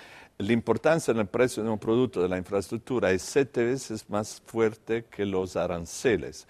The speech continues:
Entonces, claro, se debe trabajar sobre los aranceles,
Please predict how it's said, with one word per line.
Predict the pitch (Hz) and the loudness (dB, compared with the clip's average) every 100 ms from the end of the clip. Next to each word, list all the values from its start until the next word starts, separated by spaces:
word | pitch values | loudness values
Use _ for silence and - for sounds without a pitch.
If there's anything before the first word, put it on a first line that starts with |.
| - | -16
Entonces, | - 95 | -4 -4
claro, | - 151 87 | 4 6 6
se | 82 78 | -2 -4
debe | 87 127 | 4 4
trabajar | 113 90 80 90 | 6 2 2 -2
sobre | 92 90 87 | -2 -6 -6
los | 87 | -2
aranceles, | 82 92 104 175 147 117 131 | -4 -4 -6 0 2 0 -4